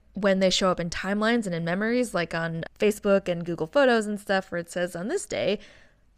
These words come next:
you know, X amount of years ago." Oftentimes I'll share them with others in the photo, like, "Oh my God, can you believe this was ten years ago?"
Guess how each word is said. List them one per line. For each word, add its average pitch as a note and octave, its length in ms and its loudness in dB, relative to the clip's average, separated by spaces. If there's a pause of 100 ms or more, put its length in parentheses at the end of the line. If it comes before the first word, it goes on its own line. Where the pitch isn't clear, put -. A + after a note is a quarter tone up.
you E3+ 120 -8
know, D3+ 180 -4
X F#3+ 220 -4
amount G3 160 -2
of F3+ 80 -6
years F#3+ 220 -2
ago." F#3 340 -2 (1080)
Oftentimes F#3 600 0
I'll F3 100 -2
share F3+ 200 -2
them F3+ 340 -6 (100)
with E3 340 -2 (100)
others A3 260 8
in A3 80 0
the G#3+ 60 -2
photo, G#3+ 240 2
like, G3 200 2
"Oh D4+ 40 -2
my F4+ 100 -6
God, F#4 280 0
can C#4 120 -10
you C#4+ 60 -4
believe C#4 280 -2
this C#4 160 -4
was A#3+ 100 -8
ten C4+ 220 -4
years C4+ 240 -4
ago?" C#4+ 320 -2